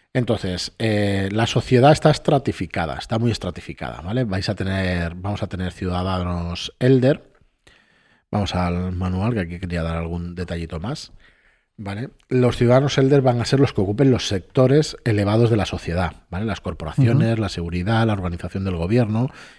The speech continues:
Speaker 1: y todo eso. Y luego van a ser los que tengan realmente las propiedades privadas de, de esta zona, ¿no? Las casas, los terrenos, las empresas, todo esto es lo que van a tener, eh, los ciudadanos. Luego tenemos a los ciudadanos no Elder.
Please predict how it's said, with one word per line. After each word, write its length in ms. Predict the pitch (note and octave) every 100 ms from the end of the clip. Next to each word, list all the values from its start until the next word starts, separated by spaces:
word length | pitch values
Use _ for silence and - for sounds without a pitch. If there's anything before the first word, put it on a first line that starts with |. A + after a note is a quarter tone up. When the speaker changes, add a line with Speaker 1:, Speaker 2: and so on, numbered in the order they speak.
| -
Speaker 1:
y 140 | F#2+
todo 260 | F#2 E2 C#2+
eso. 240 | - - _ _ _ _ _ -
Y 120 | B2
luego 220 | B2+ C3
van 160 | B2+ B2
a 40 |
ser 180 | - B2+
los 160 | C3+ -
que 120 | G#2
tengan 680 | G#2+ G#2+ A#2 A#2 A#2 A2
realmente 500 | G2+ G2 G2 G#2+ -
las 200 | A#2+ G#2+
propiedades 500 | - G#2 F2 G2 G#2+
privadas 560 | - G2+ F#2+ G#2 G#2+ A2+
de, 320 | F#2+ F#2 E2+ E2+
de 100 | F2
esta 180 | -
zona, 300 | - D2+ D2
¿no? 100 | E2
Las 160 | A#2 F2
casas, 380 | - F#2+ - F#2
los 160 | F2
terrenos, 480 | - D2+ F#2+ F#2+ F#2+
las 160 | D#2 -
empresas, 640 | D2+ - F#2+ - F#2+ - _ - _ -
todo 260 | G#2+ G2+
esto 200 | G2+ -
es 60 | G2+
lo 80 | F2
que 60 | E2+
van 140 | E2+
a 60 | E2
tener, 560 | D#2+ E2 D#2 D2 D2+ _ _ _ _ _ -
eh, 120 | F#2
los 200 | F2+ -
ciudadanos. 760 | G#2 F#2 E2+ E2+ D#2 D#2+ - _ -
Luego 200 | A#2+ A#2
tenemos 260 | B2 A2+
a 40 | G2
los 140 | F2+
ciudadanos 540 | F2+ F2+ A2 A2+ G2+
no 260 | G#2+ A#2+ A#2
Elder. 340 | A#2+ A#2+ C#3